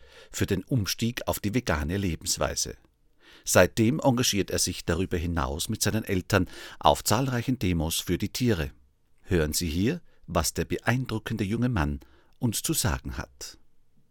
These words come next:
Basti, eure ganze Familie lebt seit drei Jahren vegan. Wie kam es zu diesem beachtlichen Schritt? Meine Mama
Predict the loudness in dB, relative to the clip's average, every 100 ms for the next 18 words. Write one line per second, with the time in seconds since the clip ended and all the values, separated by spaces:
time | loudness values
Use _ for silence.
0 | _ _ _ _ _ 0 2 4 0 -4
1 | -14 -16 0 2 4 0 -2 -2 -2 -2
2 | 0 2 4 4 2 0 -4 -2 -2 0
3 | -2 0 -2 -2 0 0 0 -2 -2 0
4 | -2 -2 -10 -18 _ _ -16 -2 0 2
5 | 0 0 0 -2 0 -2 -2 -2 -4 -4
6 | -4 -4 -6 -6 -6 -6 -10 -14 -16 -16
7 | _ _ _ _ _ _ _ 2 2 4
8 | 4 2